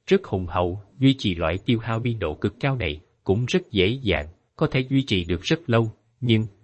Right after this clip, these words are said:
vừa rồi bị hủy diệt luân hồi oanh kích trúng, vén vẹn chỉ có một chút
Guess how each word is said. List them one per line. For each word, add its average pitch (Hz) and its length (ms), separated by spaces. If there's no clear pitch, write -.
vừa 113 180
rồi 110 240
bị 104 180
hủy 98 280
diệt 98 220
luân 135 160
hồi 92 260
oanh 95 180
kích 139 180
trúng, 143 240
vén 165 260
vẹn 110 340
chỉ 123 160
có 165 120
một 101 280
chút 208 160